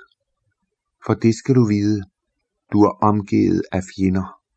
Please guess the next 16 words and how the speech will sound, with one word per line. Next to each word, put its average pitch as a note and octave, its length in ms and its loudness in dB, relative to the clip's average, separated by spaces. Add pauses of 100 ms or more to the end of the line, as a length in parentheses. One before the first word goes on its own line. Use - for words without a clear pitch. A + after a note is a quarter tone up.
(1040)
Din A2+ 140 8
hovedfjende, G#2+ 920 6 (920)
det G2+ 120 2
er G2+ 40 0 (160)
Satan G2 480 -2
selv. - 360 -6 (1800)
Han G#2 260 0
er A2+ 240 2 (180)
levende G#2 680 2 (640)
og G2 240 2
virkende, G2+ 600 2 (1700)
og G2+ 60 -8
han A2 160 0
sover A#2 640 4
ikke. A2 460 0 (1000)
Nat G#2 340 2